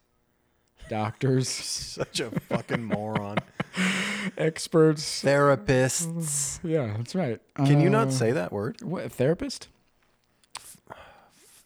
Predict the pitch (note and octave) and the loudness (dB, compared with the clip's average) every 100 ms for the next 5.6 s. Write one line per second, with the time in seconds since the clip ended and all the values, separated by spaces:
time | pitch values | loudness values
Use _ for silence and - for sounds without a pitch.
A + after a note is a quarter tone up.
0 | _ _ _ - A2 G#2+ F#2 - B2+ G2 | _ _ _ -16 -10 -10 -10 -2 -2 0
1 | D#2+ - _ - - C#3 B2 C3 G#2+ - | -4 -12 _ -12 -2 0 2 0 -2 -6
2 | A#2 - F2 - _ _ _ _ - C3 | -8 -8 -12 -14 _ _ _ _ -8 -4
3 | A2 F2+ G#2 B2+ C#3+ D#3 D#3+ - - C3+ | -2 -4 -10 -4 -4 -2 -4 -4 -2 0
4 | F3 D#3 C#3+ A2 B2+ D4+ _ _ _ - | 2 2 2 -2 -2 -4 _ _ _ 0
5 | E3 D3+ G2+ - G2 | 2 2 -2 -6 -10